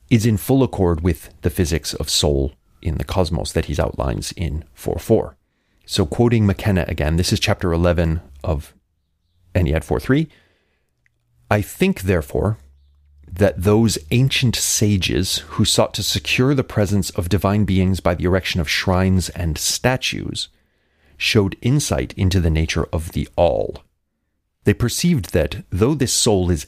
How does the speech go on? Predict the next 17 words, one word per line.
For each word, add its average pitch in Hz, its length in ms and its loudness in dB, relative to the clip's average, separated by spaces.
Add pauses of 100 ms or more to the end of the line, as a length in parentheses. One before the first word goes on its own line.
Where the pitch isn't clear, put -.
(120)
everywhere 101 560 0
tractable, - 800 -4 (600)
its - 160 -4
presence 117 520 -2
will 101 100 0
be 92 120 -2
secured 101 640 0
all 117 180 2
the 123 80 0
more 107 180 2
readily 87 520 0 (120)
when 95 180 4
an 90 120 4
appropriate 101 800 0 (100)
receptacle - 960 -2
is 90 140 -8
elaborated, 67 720 -2